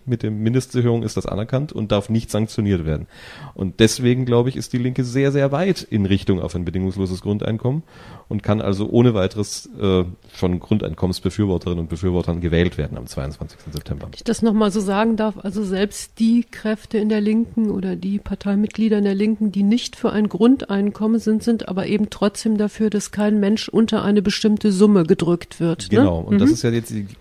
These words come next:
Speaker 1: äh, die Diskussion, die wir in der Partei eben führen. Die sagen, damit sind wir doch schon für ein Grundeinkommen. Was wollt ihr denn von uns dann noch?
Speaker 2: Hm.
Speaker 1: Und dann ist diese Diskussion, warum ist eigentlich ein Grundeinkommen wirklich jeder und jedem zu zahlen und warum kriegt's der Millionär oder die Millionärin auch?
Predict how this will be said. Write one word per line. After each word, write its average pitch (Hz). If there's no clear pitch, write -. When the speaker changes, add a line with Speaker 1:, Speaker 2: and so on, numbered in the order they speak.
Speaker 1:
äh, 104
die 110
Diskussion, 110
die 123
wir 117
in 107
der 107
Partei 104
eben 92
führen. 131
Die 131
sagen, 101
damit 101
sind 131
wir -
doch 135
schon 117
für 113
ein 107
Grundeinkommen. 117
Was 104
wollt 104
ihr 110
denn 104
von 107
uns 107
dann 104
noch? -
Speaker 2:
Hm. 226
Speaker 1:
Und 98
dann 104
ist 156
diese 156
Diskussion, 143
warum 104
ist -
eigentlich 120
ein 107
Grundeinkommen 107
wirklich 113
jeder 117
und 98
jedem 110
zu 127
zahlen 110
und 117
warum 101
kriegt's -
der 113
Millionär 101
oder 123
die 120
Millionärin 87
auch? 82